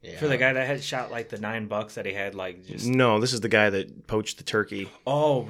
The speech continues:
Speaker 2: just down the road here.
Speaker 3: Yeah.
Speaker 2: Oh, that is bullshit.
Speaker 3: Yeah. And it's,
Speaker 1: Yeah.
Speaker 3: it's obviously, I mean, like you said, it's not the first time they've been dealing with the dude. That's, we're just like, "Come on, man." And, and I know how that shit works. You know, the C Os talk with the prosecuting attorney,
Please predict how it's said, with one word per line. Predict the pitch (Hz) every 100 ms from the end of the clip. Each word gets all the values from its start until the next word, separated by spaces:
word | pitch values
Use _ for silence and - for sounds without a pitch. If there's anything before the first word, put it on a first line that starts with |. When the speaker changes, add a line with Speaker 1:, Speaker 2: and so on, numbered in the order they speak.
| 110
Speaker 2:
just | 117 -
down | 117
the | 101
road | 117 147
here. | 143 92 85 -
Speaker 3:
Yeah. | 101 104 90 - _ _
Speaker 2:
Oh, | 233
that | 185 214
is | 190 156
bullshit. | 139 110 - 104 95 - _ _ _ _ _ -
Speaker 3:
Yeah. | 113 82 _ _ _ _
And | - 135
it's, | 95
Speaker 1:
Yeah. | 147
Speaker 3:
it's | 131 -
obviously, | 127 117 113 107 117
I |
mean, | 113 110
like | 110 107
you |
said, | 101 110
it's | 104
not | 110 101
the | 98
first | 107 101
time | 104 101
they've | 95
been | 101
dealing | 98 104 135
with | 113
the |
dude. | 101 98 107 -
That's, | 110 123 104 - _ _ -
we're | 107
just | 113 -
like, | 107
"Come | 151
on, | 151 80
man." | 95 117 135 143 - - -
And, | - 123
and | 131 123
I | 127
know | 139 120
how | 110 110
that | 104
shit | - 107
works. | 104 107 113
You | 113
know, | 107
the | 104
C | 107 120 113
Os | 107
talk | 104 104 104
with | 104
the |
prosecuting | 101 107 104 - 113 104
attorney, | 95 120 127 107